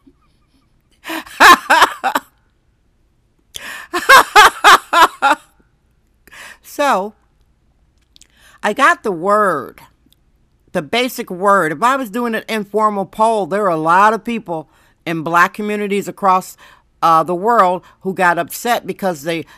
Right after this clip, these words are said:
the women in their families that they took for granted, the women that are the surrogate stand-ins for the absentee males, the, uh, aunties, the grandmamas, the cousins, the mothers, they pulled back this year. They pulled back.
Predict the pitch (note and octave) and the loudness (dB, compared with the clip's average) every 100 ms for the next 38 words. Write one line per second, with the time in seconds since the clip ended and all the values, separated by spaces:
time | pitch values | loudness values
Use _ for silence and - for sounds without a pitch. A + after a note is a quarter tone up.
0 | - E3+ D#3 A3+ A#3+ A#3 G#3 F#3+ F#3+ - | -8 -8 0 0 0 -4 -6 -6 -6 -4
1 | A#3 A#3 A3 G3 E3 F3 - A3+ - G3 | -4 -2 -6 -6 -6 -8 -8 -10 -8 -12
2 | D3+ F#3+ G#3 F#3+ C3+ E3 D#3 G#3+ A3+ A3 | -4 -2 -2 -4 -8 -8 -4 -4 -4 -4
3 | G3+ F#3+ F3 E3+ D3+ F#3+ _ - - A#3 | -4 -4 -4 -4 -6 -10 _ -14 -2 0
4 | G#3+ G#3 - - A3 A3 G#3+ G#3 G#3 G3+ | 0 -4 -8 -6 -4 -2 -2 -4 -4 -8
5 | G3+ E3+ - A3+ G#3+ G3 G#3 G#3+ G3+ F#3+ | -8 -10 -2 0 0 -2 -10 -8 -6 -4
6 | A#3 A#3 A3 A3 G3+ - - - - F3+ | -4 -4 -4 -6 -10 -20 -20 -20 -10 -8
7 | - D#3+ D3+ - A3 A3+ G#3+ A#3 A3 F3+ | -4 -2 -2 0 2 2 -2 -6 -6 -8
8 | D#3+ G3+ A3+ A#3 A3+ A3+ A3+ A3+ G#3+ - | -6 -2 0 -2 0 -2 -2 -4 -10 -14
9 | - _ - D#3+ B3 B3 A3+ G3 A3+ A3+ | -20 _ -16 -6 -4 -2 -4 -6 -8 -8
10 | F#3+ - _ _ - F3+ A3 A#3+ A3 A3 | -10 -16 _ _ -8 0 4 4 2 -4
11 | - _ D#3 G#3+ A3+ A3 - G#3+ F#3+ D3 | -6 _ -8 -4 -2 -4 -4 -4 -4 -6
12 | F#3 F3 F3+ - D#3 - D3+ B2+ F2 _ | -4 -2 -4 -8 -12 -10 -10 -10 -12 _
13 | _ _ _ _ _ C#3 G3+ A3 A3+ - | _ _ _ _ _ -10 -4 -4 -4 -4
14 | G#3 D#3+ C3+ F3 E3+ D3+ - _ | -4 -4 -6 -4 -4 -6 -12 _